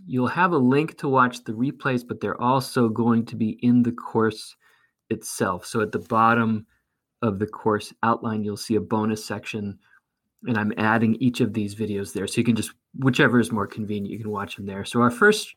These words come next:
live training, we covered modules one and two, the brewery financials, all the nuts and bolts.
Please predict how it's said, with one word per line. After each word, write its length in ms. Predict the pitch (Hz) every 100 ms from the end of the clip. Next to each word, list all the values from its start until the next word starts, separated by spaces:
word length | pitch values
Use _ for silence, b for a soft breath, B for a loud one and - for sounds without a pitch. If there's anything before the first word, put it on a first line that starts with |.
| -
live 240 | 127 127
training, 320 | 123 135 135 131
we 100 | 120
covered 320 | 131 117 110
modules 400 | 104 107 104 -
one 160 | 110
and 160 | 98 92
two, 340 | - 165 233 240 b b b _
the 60 | -
brewery 340 | - 110 107
financials, 840 | 101 107 98 110 127 135 139 139 - -
all 160 | 117 113
the 80 |
nuts 280 | 110 104 -
and 100 | 101
bolts. 420 | 101 113 - -